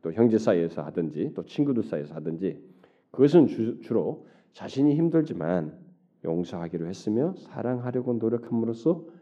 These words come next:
용서하게 되었습니다.라는, 네, 그런 내용이에요. 그러면서 그게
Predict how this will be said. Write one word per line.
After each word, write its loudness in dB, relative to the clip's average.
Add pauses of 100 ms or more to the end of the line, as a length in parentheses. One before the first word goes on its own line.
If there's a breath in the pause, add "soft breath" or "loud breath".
(200 loud breath)
용서하게 -10
되었습니다.라는, -2 (280 loud breath)
네, -16
그런 -8
내용이에요. -8 (260)
그러면서 0
그게 2